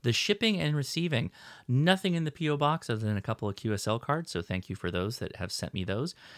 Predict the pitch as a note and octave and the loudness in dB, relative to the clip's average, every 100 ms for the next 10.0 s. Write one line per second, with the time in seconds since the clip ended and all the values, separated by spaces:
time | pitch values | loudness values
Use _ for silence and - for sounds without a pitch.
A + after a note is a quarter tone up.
0 | - - - G2 G2 F#2+ F#2 G2 A#2 G2+ | -20 -4 4 4 6 4 2 6 6 6
1 | - F#2 G2 F2+ G#2 B2+ B2+ B2 A2+ G#2+ | 0 0 2 2 4 4 4 0 0 2
2 | G2 G2+ G2 F#2 F#2 F2+ - F#2+ - F2+ | 0 0 0 0 -2 -2 -2 -4 -2 -2
3 | - F2+ F2+ - - E2+ D#2+ F#2+ G2 F#2+ | 0 0 0 -2 -6 -6 -4 -4 -2 0
4 | F#2+ - _ _ _ - F2 F#2 F2 F#2+ | -2 -6 _ _ _ -4 -2 0 2 0
5 | F2 - G2+ - F2 E2 D#2+ F2+ F2+ F2 | 0 0 0 0 -4 -4 -4 -4 -4 -2
6 | F2+ F2 - - F2 F2+ - F#2 F2+ F2 | -2 -2 -6 -8 -8 -6 -4 -4 -4 -4
7 | E2+ - F2 - D#2+ D#2+ F#2 E2+ D#2 - | -4 -8 -10 -10 -10 -10 -10 -12 -12 -10
8 | - F2 E2+ E2 D#2 D2 - _ _ F2+ | -8 -6 -4 -6 -6 -8 -12 _ _ -6
9 | E2+ - - E2 C#2+ C2+ - - B1 | -6 -6 -8 -6 -6 -8 -10 -12 -12